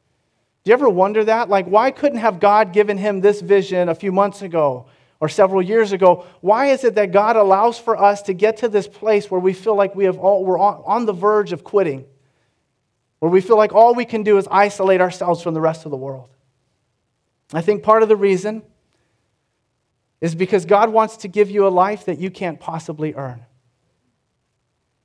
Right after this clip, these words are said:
I think God wants you to know and wants to offer you a life that you can't possibly earn,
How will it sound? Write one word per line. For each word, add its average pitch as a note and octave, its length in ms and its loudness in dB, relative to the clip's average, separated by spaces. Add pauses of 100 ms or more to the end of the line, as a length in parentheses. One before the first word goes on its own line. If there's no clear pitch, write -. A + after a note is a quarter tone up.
(280)
I F3 120 -6
think F#3+ 240 -4
God G3+ 260 2
wants G#3+ 320 0
you G#3+ 160 -4
to A3+ 160 -8
know G3 480 -2 (200)
and F3 120 -4
wants G3+ 220 0
to G#3+ 100 0
offer G#3 320 0
you G3+ 220 -2
a - 20 2
life F#3+ 280 0
that F#3 100 -4
you F#3+ 160 -6
can't G#3 260 -6
possibly A3 560 -2
earn, F#3 300 -2